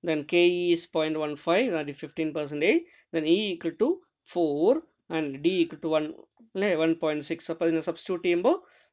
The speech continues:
four minus one point six whole divided by K E, point one five. ഇതിനെ റെഡ്യൂസ് ചെയ്യാ, അപ്പൊ നമുക്ക് വാല്യൂ എത്ര കിട്ടും?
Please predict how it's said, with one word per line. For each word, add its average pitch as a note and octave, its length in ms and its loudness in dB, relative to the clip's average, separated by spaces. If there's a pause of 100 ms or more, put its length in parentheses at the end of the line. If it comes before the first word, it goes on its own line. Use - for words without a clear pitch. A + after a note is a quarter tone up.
(400)
four E3 340 6 (220)
minus D#3 280 0 (140)
one D3+ 180 -4
point C#3+ 300 -2
six E3+ 100 -4 (880)
whole F#3 280 4
divided D#3+ 360 2
by G#3+ 80 0 (100)
K D#3+ 180 2
E, - 20 -4 (300)
point D#3 200 0 (100)
one C3+ 180 -4
five. - 180 -6 (140)
ഇതിനെ F#3 260 -2
റെഡ്യൂസ് F3+ 340 4 (100)
ചെയ്യാ, E3+ 240 2 (400)
അപ്പൊ F#3 160 2
നമുക്ക് E3 240 2
വാല്യൂ E3 260 6
എത്ര E3 200 -2
കിട്ടും? E3 220 0